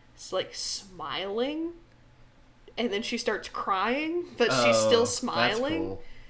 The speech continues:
Speaker 1: Um, so it was really, really interesting, and it's, like, really close in on her face. So, like, watching that performance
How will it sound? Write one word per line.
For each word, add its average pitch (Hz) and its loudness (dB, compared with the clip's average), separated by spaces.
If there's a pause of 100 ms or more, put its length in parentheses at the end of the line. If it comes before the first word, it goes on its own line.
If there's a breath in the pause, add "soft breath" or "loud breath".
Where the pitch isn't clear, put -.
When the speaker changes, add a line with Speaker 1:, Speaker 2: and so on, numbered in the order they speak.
(260 loud breath)
Speaker 1:
Um, 190 -2
so 226 -4
it - -4
was 226 -6
really, 233 2
really 196 0
interesting, - -4
and 196 -6
it's, 214 -4
like, - -4
really 208 4
close 202 -2
in 196 -4
on 175 -6
her 170 -8
face. 190 -4
So, - 0
like, 240 0
watching 240 0
that 240 -2
performance 202 -4